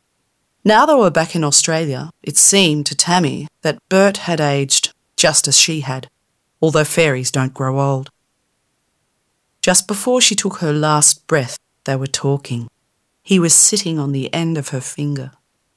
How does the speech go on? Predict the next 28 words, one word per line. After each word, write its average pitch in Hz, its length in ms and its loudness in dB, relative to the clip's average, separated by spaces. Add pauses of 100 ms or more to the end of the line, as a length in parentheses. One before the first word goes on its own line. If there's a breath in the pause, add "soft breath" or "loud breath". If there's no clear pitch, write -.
(440)
"I've 165 240 -4
worked 220 280 0
out 185 300 -4
what - 180 -8
your 165 140 -6
fourth - 520 -4
wish - 240 -2
was," 147 460 -4 (560)
she - 220 -6
whispered 143 420 -4
to 139 140 -4
him. 139 300 -4 (920)
"You 151 140 -6
have?" 208 340 -6 (280)
he 151 140 -2
asked. - 380 -4 (1160)
"You 208 160 2
wished 208 300 -2
something 160 420 -4
for 165 180 -8
yourself, 160 640 -2 (500)
didn't 208 340 -4
you? 135 160 -8 (800)
You 226 140 0
wanted 240 320 0
someone 180 580 0
to 175 160 -4
love," 165 220 -6